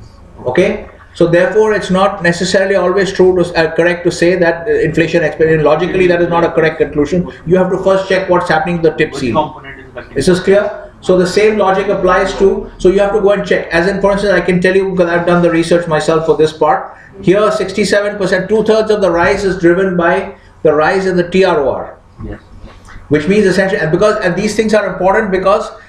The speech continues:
Speaker 1: the, uh, a rise in the target real rate of return, you should understand, has very different implication. If you find that the market is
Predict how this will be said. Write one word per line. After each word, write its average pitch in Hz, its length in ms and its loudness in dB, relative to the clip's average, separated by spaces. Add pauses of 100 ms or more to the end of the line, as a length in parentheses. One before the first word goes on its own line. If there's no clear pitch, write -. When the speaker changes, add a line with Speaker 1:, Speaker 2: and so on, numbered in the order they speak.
(340)
Speaker 1:
the, 156 640 2
uh, 156 60 2
a 151 40 2
rise 202 400 2
in 226 120 -2
the 208 120 0
target 196 400 -2
real 196 280 2
rate 196 180 2
of 185 120 -2
return, 185 500 0
you 170 100 -4
should 185 160 2
understand, 185 640 -2 (280)
has 165 180 0
very 190 380 0
different 196 320 0
implication. 175 580 -2
If 175 220 -2
you 208 240 0
find 202 400 0
that 190 100 2
the 180 120 -2
market 175 500 0
is 190 400 0